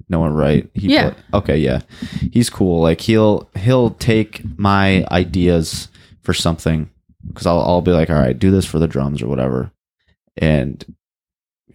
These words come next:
Speaker 1: he'll, like you said, he'll put his own, like, taste on it and things like that. 'Cause that's the one thing I can't play is drums. Like, only, only things I can play are just, like, strings.
Speaker 2: Oh, yeah.
Speaker 1: Yeah.
Speaker 2: I'm, I'm trying to be a good drummer,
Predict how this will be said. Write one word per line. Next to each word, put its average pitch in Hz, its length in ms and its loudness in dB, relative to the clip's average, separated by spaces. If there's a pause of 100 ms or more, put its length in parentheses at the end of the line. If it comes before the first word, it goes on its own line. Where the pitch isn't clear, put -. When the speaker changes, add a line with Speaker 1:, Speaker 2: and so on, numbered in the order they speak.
Speaker 1:
he'll, 98 320 2
like 85 200 0
you 87 80 2
said, 58 240 -2
he'll 67 120 -2
put 85 180 -2
his 73 140 -2
own, 67 200 -4
like, 64 200 -8
taste - 480 -4
on 62 240 -4
it 50 200 -8
and 67 140 -8
things 67 260 -8
like 60 160 -8
that. - 300 -8
'Cause - 200 -16
that's 135 180 0
the 120 80 0
one 110 120 4
thing 90 160 0
I 76 100 -2
can't 80 300 -2
play 85 240 2
is 64 140 -4
drums. 76 460 -4 (440)
Like, 85 140 -4
only, 98 340 2
only 110 180 0
things 101 220 0
I 80 100 0
can 87 140 -2
play 80 220 2
are 76 120 0
just, 73 240 -4
like, 50 280 -6 (320)
strings. 85 540 -4 (520)
Speaker 2:
Oh, 180 180 -2
yeah. 180 340 -4
Speaker 1:
Yeah. 175 160 2
Speaker 2:
I'm, 196 260 -2 (100)
I'm 202 140 2
trying 196 340 0
to - 220 -16 (520)
be 185 160 2
a 170 80 -2
good 185 160 -2
drummer, 185 460 2